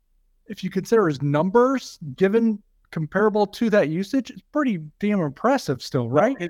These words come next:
Speaker 2: his numbers are deceptively very good.
Speaker 1: Dude,
Speaker 2: Like,
Speaker 1: dude,
Speaker 2: I
Speaker 1: he had eleven and six last
Speaker 2: Yeah.
Speaker 1: year with hardly any usage.
Speaker 2: Yeah, no, I'll give you that. Like, I, I'm sorry, Cole, we're railroading you here, but
Speaker 1: Yeah.
Speaker 2: I, I mean,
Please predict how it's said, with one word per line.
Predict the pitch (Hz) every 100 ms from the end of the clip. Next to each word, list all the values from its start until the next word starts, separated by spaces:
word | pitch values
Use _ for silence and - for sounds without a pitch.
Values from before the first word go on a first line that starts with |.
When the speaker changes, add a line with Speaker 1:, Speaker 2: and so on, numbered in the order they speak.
| -
Speaker 2:
his | 180 165
numbers | 214 214 151
are | 135
deceptively | 123 113 170 160 127 110 101
very | 95 123 107
good. | 95 95 82 - _
Speaker 1:
Dude, | 277
Speaker 2:
Like, | 107 - 185
Speaker 1:
dude, | 262
Speaker 2:
I | - - -
Speaker 1:
he | 254
had | 302
eleven | 285 240 277 294
and | 269 196
six | - - - -
last | 202 180 165
Speaker 2:
Yeah. | -
Speaker 1:
year | 190
with | 170
hardly | - 214 214 196 185
any | 196 185
usage. | 156 196 - - _ _ _ _
Speaker 2:
Yeah, | 120 92
no, | 113 127
I'll | 131
give | 156 160 160
you | 127
that. | 123 98 85
Like, | 101 107
I, | 110 113 107 - _ -
I'm | 95
sorry, | - 82
Cole, | 82 87
we're | 87 92
railroading | 90 82 73 78 76
you | 73
here, | - -
but | 160 139 - - -
Speaker 1:
Yeah. | 104
Speaker 2:
I, | 92 - _ _ _
I | -
mean, | 120 110 98